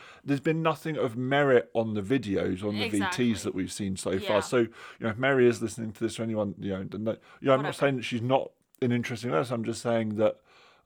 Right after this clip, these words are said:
Speaker 1: you know, it's hard to be an interesting person when the camera's not on you, right?
Speaker 2: Exactly.
Speaker 1: And also,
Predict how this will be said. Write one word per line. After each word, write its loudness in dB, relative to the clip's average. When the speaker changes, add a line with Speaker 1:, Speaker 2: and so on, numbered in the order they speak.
Speaker 1:
you -6
know, 6
it's 0
hard 4
to -4
be 4
an 0
interesting -6
person 0
when -2
the -6
camera's -4
not -2
on 2
you, -8
right? -2
Speaker 2:
Exactly. -8
Speaker 1:
And 6
also, 6